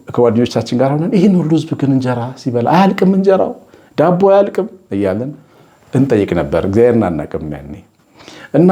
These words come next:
ኑሯችን በእኛ መሶብ፣ በቤታችን መሶብ ልክ ነበር ያን ህዝብ የምናየው። ለዚህ ሁሉ ቢበቃ እንጀራ ምድር ላይ ያለ አይመስለንም ነበር። እግዚአብሔር የአብርሃም፣ ይስሐቅ፣ ያዕቆብ አምላክ መሆኑ አይገባንም ነበር።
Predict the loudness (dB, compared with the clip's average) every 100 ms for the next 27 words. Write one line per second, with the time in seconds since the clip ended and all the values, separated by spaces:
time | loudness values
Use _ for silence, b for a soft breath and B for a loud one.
0 | 4 4 4 2 0 -4 -4 -2 0 2
1 | 2 2 0 0 0 2 2 0 0 -4
2 | -2 -2 -2 0 0 2 0 -4 -10 -12
3 | -8 -6 -6 -4 -4 -6 -8 -8 -10 -8
4 | -8 -10 -14 -18 _ _ _ B B B
5 | B 0 2 2 2 2 2 0 -2 -2
6 | -4 -6 -6 -8 -10 -10 -10 -10 -10 -8
7 | -8 -10 -14 -16 -14 -14 -16 -16 -20 _
8 | -20 -20 _ -4 -2 0 -2 B B B
9 | 2 4 4 2 2 2 2 0 -2 -4
10 | -6 -8 -8 -8 -6 -8 -8 -10 -10 -10
11 | -12 -10 -8 -8 -8 -8 -8 -8 -10 -16
12 | -20 _